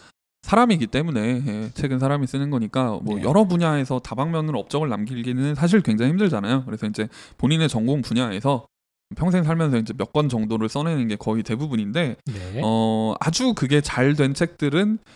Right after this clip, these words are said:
Speaker 1: 저자가 평생 먹고 살죠. 예, 도키스. 네, 이기적 유전자 하나로 제가 봤을 때 아마 한 삼 대는 먹고 살지 않을까.
Speaker 2: 아, 리저-, 리처드 도킨스 선생님.
Speaker 1: 네, 네.
Speaker 2: 네.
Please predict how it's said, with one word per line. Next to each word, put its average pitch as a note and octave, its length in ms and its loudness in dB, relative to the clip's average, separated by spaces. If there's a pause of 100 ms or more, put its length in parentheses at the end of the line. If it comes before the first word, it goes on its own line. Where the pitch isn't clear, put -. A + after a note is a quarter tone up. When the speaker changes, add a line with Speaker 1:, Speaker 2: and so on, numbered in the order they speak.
(140)
Speaker 1:
저자가 E3 280 4
평생 G#3+ 320 4
먹고 B2+ 220 0
살죠. C3+ 400 2 (120)
예, A2+ 60 -8 (240)
도키스. C3 400 -2 (320)
네, F2+ 60 -16 (120)
이기적 C#3+ 280 0
유전자 A#2+ 320 0
하나로 C#3+ 340 0 (320)
제가 C3 140 6
봤을 C#3+ 160 2
때 C3 80 4
아마 A#2+ 180 4
한 B2 80 2
삼 D#3 160 2
대는 F#3+ 180 4
먹고 A#2+ 220 -2
살지 B2+ 240 -2
않을까. A2+ 380 -4
Speaker 2:
아, G#2 80 -2
리저-, A2+ 280 4 (120)
리처드 B2+ 340 4
도킨스 A#2 440 -2
선생님. G2+ 380 -2
Speaker 1:
네, C3 200 4
네. A#2+ 220 0
Speaker 2:
네. E2+ 240 -12